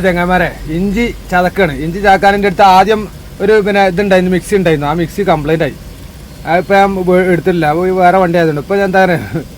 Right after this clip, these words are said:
<laughs> സ്പാനറാണ്, സ്പാനർ ലിവറാണ്, ലിവർ, ജാക്കി ലിവറാണ്. ജാക്കി ലിവർ ഇട്ട് കഴുകിയിട്ടുണ്ടല്ലോ. എന്താ കേൾക്കണേ, വല്ലാത്ത ജാതി. ഇതൊക്കെ വേറെ ലെവലാട്ടോ. ഇനി, പിന്നെ, ഇത് തന്നെയാണ് നമ്മളെ, പിന്നെ, ഇതും ഇതാക്കാനുള്ളത്. എന്ത്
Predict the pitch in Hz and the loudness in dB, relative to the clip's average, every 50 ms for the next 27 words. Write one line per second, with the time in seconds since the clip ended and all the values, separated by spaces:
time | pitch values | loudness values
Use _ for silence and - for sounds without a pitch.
0 | - - - - - 170 - - - - - - - - - 285 277 - - 285 | -20 -20 -16 -10 -8 -8 -8 -8 -12 -16 -16 -16 -16 -12 -10 -12 -12 -8 -6 -6
1 | - - - - 330 - - - - - - - 202 208 202 202 214 214 220 226 | -6 -6 -4 -2 -2 -2 -2 -6 -20 -12 -4 0 2 4 4 4 4 4 4 4
2 | 220 214 196 165 175 202 196 202 208 220 214 208 202 196 196 208 214 214 208 190 | 4 4 2 2 2 2 4 4 2 2 2 4 4 4 6 6 4 4 4 4
3 | 180 175 175 170 180 175 170 - - - - - - - - 147 156 190 196 202 | 4 4 4 4 4 2 2 0 -4 -10 -18 -18 -16 -14 -4 0 2 4 4 4
4 | 196 - 208 226 208 208 214 208 196 185 170 165 190 190 196 214 214 175 185 233 | 2 0 0 2 2 4 4 4 4 2 2 4 4 6 6 4 4 2 0 0
5 | 220 233 226 240 226 220 214 175 196 190 180 175 175 175 180 185 175 165 156 156 | 2 2 4 4 2 2 2 2 4 4 6 4 4 2 2 0 0 0 0 -2
6 | 165 196 190 180 175 160 156 147 160 160 165 165 165 165 170 170 165 165 156 131 | -2 -4 -2 -2 -2 -2 -2 -2 -2 -2 0 0 0 2 0 0 0 0 -2 -2
7 | 117 104 92 - - - - - - - - - 233 233 233 226 220 196 196 196 | -4 -8 -12 -16 -18 -20 -20 -20 -20 -10 -6 -2 0 2 2 4 4 4 4 4
8 | 208 202 196 175 160 156 165 165 - 143 110 95 - - 165 - - - - - | 4 4 4 4 4 2 2 0 0 -2 -4 -6 -8 -10 -10 -12 -16 -20 -20 -12
9 | - 156 196 226 240 220 226 220 214 214 208 202 190 170 180 175 202 214 220 240 | -8 -4 -2 0 2 2 2 2 4 4 4 4 4 2 2 2 2 2 4 4
10 | 240 240 233 226 214 214 220 220 208 214 202 202 196 190 170 208 214 208 190 190 | 4 4 4 4 4 4 4 4 2 2 0 0 0 0 0 -2 -2 -2 -4 -4
11 | 196 190 190 180 170 175 170 160 151 147 151 147 170 | 0 2 2 2 2 0 -2 -2 -2 -4 -4 -2 -4